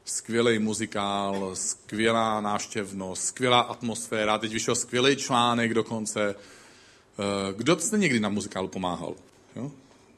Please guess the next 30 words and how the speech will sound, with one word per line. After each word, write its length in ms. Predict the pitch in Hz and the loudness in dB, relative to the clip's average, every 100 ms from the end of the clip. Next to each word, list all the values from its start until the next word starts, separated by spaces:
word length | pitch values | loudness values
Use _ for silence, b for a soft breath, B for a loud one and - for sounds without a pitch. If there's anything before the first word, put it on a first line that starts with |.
| _ _ _ _ _ _ _ _ _ _ - - | _ _ _ _ _ _ _ _ _ _ -20 -6
Wow, 380 | 113 120 123 101 | 2 4 4 0
díky 340 | 104 165 - 196 | -2 -4 0 2
moc, 440 | 165 175 175 - - | 4 4 2 -4 0
jo, 100 | 120 | 2
protože 240 | 135 131 | 2 2
jste 180 | - 156 | 6 4
fakt 240 | 156 151 | 6 4
děláte 340 | 147 147 143 143 | 6 4 4 4
krásnou 460 | 147 147 - 143 | 4 4 4 6
věc 300 | 135 139 147 | 10 10 8
a 200 | 143 131 | 6 6
lidi 220 | 127 127 131 | 6 4 4
to 100 | 135 | 2
hrozně 240 | 127 131 | 2 4
moc 180 | 127 120 | 2 2
oceňujou 600 | 123 - 131 123 123 127 B B B B B | -4 0 4 6 8 6 B B B B B
a 80 | 120 | 6
já 240 | 117 127 | 8 8
to 120 | 127 | 4
oceňuju, 440 | 127 117 123 113 110 | 0 2 4 6 6
já 60 | |
jsem 140 | 107 120 | 4 2
z 40 | |
toho 180 | - 117 | 0 2
hrozně 240 | 113 113 | 4 4
nadšenej 540 | 117 117 147 117 110 127 127 | 4 4 4 4 4 2 -2
a 340 | 117 107 107 104 - - _ _ | 0 2 4 2 -4 -18 _ _
tolik 280 | - 147 147 | 4 6 6
lidí 260 | 143 127 131 | 4 2 2
říkalo 400 | 123 135 127 | 2 4 6